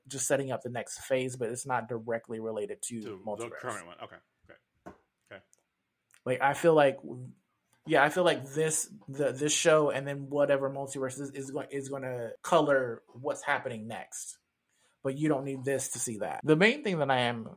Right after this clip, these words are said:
Speaker 1: I am excited about right now is I am pretty much caught up on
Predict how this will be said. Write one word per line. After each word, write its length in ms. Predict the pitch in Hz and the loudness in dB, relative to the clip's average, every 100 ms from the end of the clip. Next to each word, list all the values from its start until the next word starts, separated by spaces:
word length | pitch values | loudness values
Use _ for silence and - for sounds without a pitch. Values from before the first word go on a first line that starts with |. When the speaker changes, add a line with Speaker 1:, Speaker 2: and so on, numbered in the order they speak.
| - | -8
Speaker 1:
I 160 | 127 123 | -2 0
am 260 | 120 117 - | -2 -4 -8
excited 380 | 120 - 113 107 | -10 -4 -2 -2
about 260 | 104 104 98 | -2 -2 -2
right 160 | 90 | -4
now 360 | 92 90 85 104 123 - | -4 -6 -6 -12 -16 -8
is 520 | 123 117 110 104 - _ _ _ _ _ _ _ _ - - - | -4 -4 -4 -8 -16 _ _ _ _ _ _ _ _ -20 -10 -2
I 180 | 143 156 | 0 2
am 680 | 165 151 135 135 131 127 - _ _ _ _ _ - | 2 0 0 -2 -6 -8 -14 _ _ _ _ _ -8
pretty 160 | 165 | -2
much 180 | 170 - | 0 -2
caught 300 | - 160 147 | 2 4 6
up 260 | 147 135 - | 6 4 2
on 600 | 131 123 120 117 120 | 0 0 -2 -6 -10